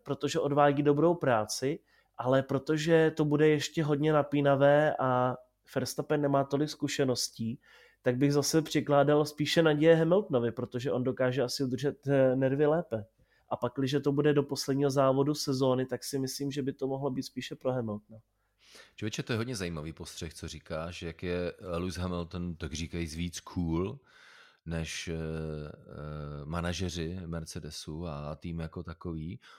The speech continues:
Speaker 2: Uvidíme, uvidíme v neděli samozřejmě a já se na to těším, takže tenhle ten, eh, podcast Kolo na kolo po kvalifikaci a sprintu, třetím v letošní sezóně, vznikl hlavně proto, abychom vám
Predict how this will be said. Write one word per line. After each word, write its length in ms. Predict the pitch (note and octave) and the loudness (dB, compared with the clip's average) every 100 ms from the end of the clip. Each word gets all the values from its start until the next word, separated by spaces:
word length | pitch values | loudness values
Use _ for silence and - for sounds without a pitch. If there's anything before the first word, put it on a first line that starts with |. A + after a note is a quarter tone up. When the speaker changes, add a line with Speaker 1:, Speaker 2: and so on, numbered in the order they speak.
| _ | _
Speaker 2:
Uvidíme, 680 | F2+ F#2+ F#2 G2 G2 F#2+ F#2+ | -8 -4 0 2 2 0 -2
uvidíme 380 | G2 F2+ F#2 G2+ | -4 -4 -2 -2
v 60 | F#2+ | -2
neděli 400 | F#2+ D3 F#2+ C#2+ | -4 -4 -6 -8
samozřejmě 680 | F2+ D#2+ D#2+ D#2+ D2+ C#2+ - | -8 -8 -8 -10 -10 -12 -12
a 400 | - D#2 D#2 D#2 | -8 -4 -4 -4
já 120 | E2 | -6
se 120 | - | -8
na 80 | F#2 | -8
to 120 | F2+ | -10
těším, 480 | G#2 G2+ - F2 G2 | -10 -8 -6 -4 -4
takže 340 | G#2+ F#2 A#2 A2 - - - _ _ - | -6 -4 -4 -4 -8 -20 -20 _ _ -4
tenhle 180 | G#2+ | -2
ten, 300 | A#2 C3 A#2 F#2 - | -2 -4 -6 -8 -6
eh, 260 | F2 F2 | -2 -2
podcast 520 | E2 A#2 - A#2 A2 - | -4 -8 -4 -2 -2 -4
Kolo 260 | A#2 A2+ | -6 -4
na 80 | G#2 | -4
kolo 480 | - G#2 G2+ G2+ A2 - _ - _ | -4 -4 -2 -4 -6 -12 _ -20 _
po 360 | G2 F2+ D#2+ - | -2 -2 -4 -4
kvalifikaci 840 | F#2+ A2 G#2+ A2 A2+ - G#2+ F#2+ | 0 0 0 -8 -8 -8 -8 -8
a 220 | - C#2 | -8 -8
sprintu, 640 | - - - F#2 G2 G2+ A2 | -6 -6 -4 -4 -4 -8 -12
třetím 460 | - - E2+ G#2+ | -6 -6 -6 -6
v 40 | G2 | -6
letošní 440 | F#2+ G2 - G#2 | -8 -10 -12 -12
sezóně, 580 | - F#2 F#2 F2+ F2+ F2+ - _ _ | -10 -8 -6 -6 -6 -8 -12 _ _
vznikl 380 | C#2+ F#2 G#2 F#2 | -8 -6 -4 -4
hlavně 260 | F#2+ F#2+ F2+ | -4 -4 -6
proto, 320 | E2 - F2 | -10 -8 -8
abychom 380 | D#2+ E2+ F2+ F2 | -8 -10 -10 -6
vám 280 | E2+ F2 | -4 -4